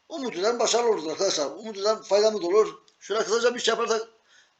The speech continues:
belki de fazla söyledik. Burada on dört numara Banko dedik.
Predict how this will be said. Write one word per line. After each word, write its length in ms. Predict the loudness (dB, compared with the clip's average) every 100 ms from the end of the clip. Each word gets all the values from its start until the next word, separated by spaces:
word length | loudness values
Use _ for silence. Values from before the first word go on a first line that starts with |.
| 0
belki 200 | 0 4
de 100 | 2
fazla 300 | 4 2 2
söyledik. 680 | 0 2 2 0 -2 -10 _ _ _ _ _ _ _ _ -8
Burada 180 | 4 4
on 120 | 6
dört 180 | 2 0
numara 500 | 0 2 0 -4 _ 0
Banko 320 | 0 2 0
dedik. 380 | 0 -2 -8 -14